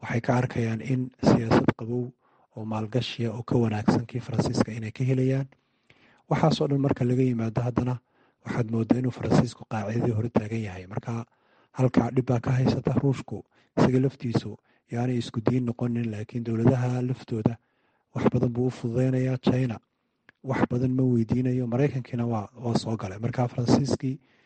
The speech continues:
waxaad moodaysaa sanadaha soo socda sida, ah, shirkii ugu dambeeyey labada kun iyo koob iyo labaatankii ka dhacay Paris ee dhalinyarada Afrikaankii markii ay la doodayeen Macron, waxyaalaha ay ku doodayeen waxaa ka mid ah in weli caqliyaddii hore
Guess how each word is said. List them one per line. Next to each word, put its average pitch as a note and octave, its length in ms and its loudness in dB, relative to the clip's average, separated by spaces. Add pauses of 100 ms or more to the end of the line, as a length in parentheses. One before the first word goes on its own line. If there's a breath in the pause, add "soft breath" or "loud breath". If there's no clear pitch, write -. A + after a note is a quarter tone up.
(320 soft breath)
waxaad B2 220 -2
moodaysaa A#2+ 680 4 (420 soft breath)
sanadaha B2 400 0
soo C#3 200 0
socda A#2+ 380 -6 (420)
sida, A#2 360 0 (160)
ah, G#2+ 280 -2
shirkii C#3 300 2
ugu B2+ 120 2
dambeeyey A#2+ 300 2
labada A#2+ 240 2
kun A#2+ 160 -2
iyo A#2 80 2
koob A#2+ 180 2
iyo A#2 80 4
labaatankii G#2+ 380 -4
ka - 120 -4
dhacay G#2+ 200 -2
Paris - 560 0 (440 soft breath)
ee A#2+ 60 -6
dhalinyarada A2+ 480 2
Afrikaankii A#2 560 -2
markii A#2 260 -4
ay A2 80 -2
la A#2+ 120 2
doodayeen A2+ 380 2
Macron, A#2 420 -4 (600 soft breath)
waxyaalaha B2 400 4
ay A#2 120 -2
ku C#3+ 140 -4
doodayeen A#2+ 360 2
waxaa A#2+ 200 -6
ka - 140 -2
mid A2+ 140 -2
ah A2+ 100 -2
in C3 200 -2
weli B2+ 160 2
caqliyaddii A#2 680 2
hore A2 260 0